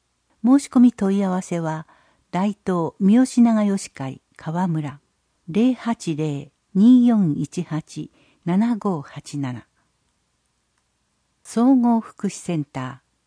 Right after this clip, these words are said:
ー。電話、八七二、二二二二。健康チェックアンド相談会。一月二十七日水曜日、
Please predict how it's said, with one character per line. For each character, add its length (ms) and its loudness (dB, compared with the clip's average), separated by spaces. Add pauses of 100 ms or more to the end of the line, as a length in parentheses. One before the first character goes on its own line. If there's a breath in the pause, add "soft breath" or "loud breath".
(200)
ー。 0 -
電 240 -2
話、 240 -8 (180)
八 300 -6
七 280 2
二、 280 -4 (400)
二 240 4
二 300 6
二 280 -2
二。 320 -6 (1300)
健 200 2
康 300 -2
チ 180 -6
ェ 40 -2
ッ 100 -20
ク 220 -10 (140)
ア 140 -4
ン 120 -2
ド 240 -8
相 320 -6
談 240 -4
会。 300 -16 (960)
一 260 0
月 320 2
二 180 6
十 280 -2
七 300 -2
日 340 -6
水 320 -4
曜 180 -2
日、 240 -10